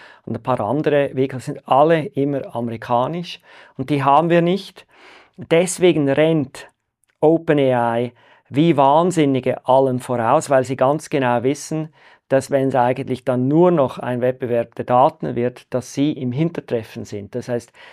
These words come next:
ihr könnt verstehen, wieso die in einem solchen Wahnsinnstempo, ähm, vor den anderen herrennen, weil die, die, die fürchten stets,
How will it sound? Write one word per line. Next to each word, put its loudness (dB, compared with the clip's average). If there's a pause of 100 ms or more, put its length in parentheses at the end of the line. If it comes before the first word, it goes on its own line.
(220)
ihr -4
könnt 2
verstehen, -2
wieso 0
die -6
in -6
einem -8
solchen 0 (340)
Wahnsinnstempo, -2 (500)
ähm, -6 (180)
vor 2
den -4
anderen -4
herrennen, 0
weil -8
die, -8
die, -8
die -2
fürchten 0
stets, -2